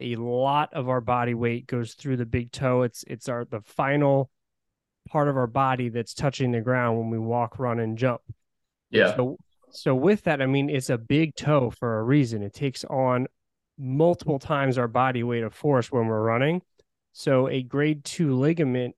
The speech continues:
Speaker 1: injury is gonna be pretty significant. Now, with ligament grades, a grade two indicates that there's a, a s-, a partial tear of the ligament and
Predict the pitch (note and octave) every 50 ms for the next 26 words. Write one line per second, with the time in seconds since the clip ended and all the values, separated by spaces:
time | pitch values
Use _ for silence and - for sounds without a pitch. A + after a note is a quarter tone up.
0 | _ _ _ _ C#3 C3+ C3+ A#2 A#2 B2 A#2+ A#2+ A#2+ A#2+ B2+ B2 B2 B2 C#3+ C#3+
1 | D#3+ E3 G3+ F#3 - - A3 A3+ G#3+ - - G#3 E3 E3 F#3 F3 - - - E2+
2 | - - _ _ _ _ _ _ _ _ _ _ _ _ _ _ _ _ _ _
3 | _ _ _ _ _ _ _ _ - C#3 C3 C3+ C3+ C#3 - - _ _ _ _
4 | _ _ F#3 D#3 D3 B2+ B2 - - - E3+ D3 D3 D3 E3 F3 F3 F#3+ F#3 F3+
5 | E3 D3+ C3+ - C3+ B2+ B2+ C3+ C3+ C#3+ C3+ B2+ B2 B2 A#2 C#3 D3 - - C#3
6 | B2 A#2 C3+ C#3 D3+ D#3+ D3 - - - - F#3 F3+ F3 C#3+ C3+ C#3+ C#3 - -
7 | D3 C3+ B2+ - C#3+ A#2+ B2+ A#2+ A#2 A2 A#2+ B2 A#2+ A#2 A#2 - - C3+ A#2+ A#2
8 | A#2 A#2+ _ _ _ - - - - - D#3 A2 A2+ - - - - E3 F3 F3
9 | - - E3+ C#3+ C3+ - - - - E3 D3+ C3+ C3 A#2+ A2+ A#2 B2+ B2 B2+ B2+
10 | B2 C3 C3+ C#3+ D3+ - - - B2 A#2+ A#2 -